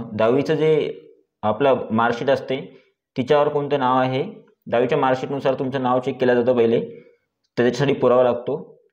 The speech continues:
Number दोन, विवाह झालेला असल्यास बदललेले नाव. आता समजा उमेदवार महिला आहे आणि महिला उमेदवार असताना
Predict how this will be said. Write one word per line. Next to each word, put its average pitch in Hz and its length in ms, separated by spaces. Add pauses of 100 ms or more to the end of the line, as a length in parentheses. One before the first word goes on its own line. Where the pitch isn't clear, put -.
(100)
Number 123 220
दोन, 131 220 (480)
विवाह 147 360
झालेला 135 380
असल्यास 127 520 (400)
बदललेले 127 520
नाव. 107 220 (480)
आता 117 180
समजा 139 640 (100)
उमेदवार 131 320
महिला 127 280
आहे 131 280 (680)
आणि 127 100
महिला 127 300
उमेदवार 147 320
असताना 135 520